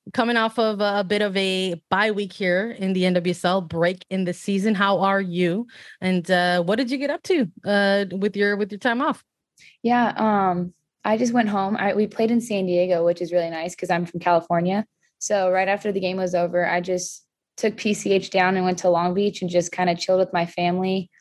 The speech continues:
Speaker 2: Um, one of my friends from the team stayed with me, so just did a lot of the local California stuff, went to some beaches 'cause,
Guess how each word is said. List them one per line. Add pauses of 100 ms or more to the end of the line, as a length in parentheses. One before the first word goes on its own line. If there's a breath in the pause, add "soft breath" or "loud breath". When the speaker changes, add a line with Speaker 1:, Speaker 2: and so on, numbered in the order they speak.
(180 soft breath)
Speaker 2:
Um,
one
of
my
friends
from
the
team
stayed
with
me,
so (400 soft breath)
just
did
a
lot
of
the
local (200)
California
stuff,
went
to
some
beaches (340 soft breath)
'cause,